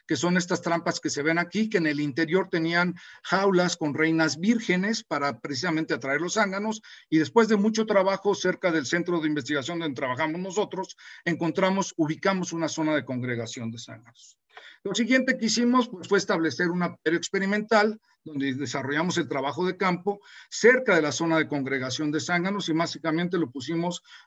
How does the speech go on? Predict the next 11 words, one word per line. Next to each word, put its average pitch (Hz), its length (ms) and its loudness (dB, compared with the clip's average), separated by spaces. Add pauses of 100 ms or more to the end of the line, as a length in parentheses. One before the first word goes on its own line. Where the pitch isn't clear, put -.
a 151 400 0
poco 202 240 2
menos 185 360 2
de 175 80 0
un 180 120 0
kilómetro 156 640 0
de 127 120 -4
distancia, 123 460 -6
novecientos 151 460 -4
ochenta 170 420 -2
metros 175 480 -2